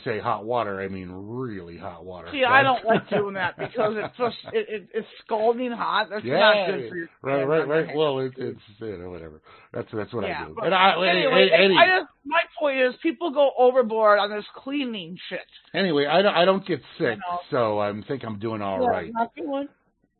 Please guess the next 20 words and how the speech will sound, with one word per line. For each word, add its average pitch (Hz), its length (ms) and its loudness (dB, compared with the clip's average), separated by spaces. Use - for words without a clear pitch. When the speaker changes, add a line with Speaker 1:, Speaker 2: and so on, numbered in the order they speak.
Speaker 1:
Yeah, 151 160 -2
I, 107 160 -10
I, 135 100 -8
so 143 80 -6
I 139 320 -4
think 151 100 -8
I'm 160 120 -6
doing 170 180 -4
all 180 100 0
right. 135 200 0
I 143 160 -2
mean, 143 180 -4
I 131 220 -4
Speaker 2:
I've 294 300 2
been 349 200 -4
good 320 320 0
too. 311 480 0
I 247 200 -2
mean, 262 340 -4
especially 277 800 -4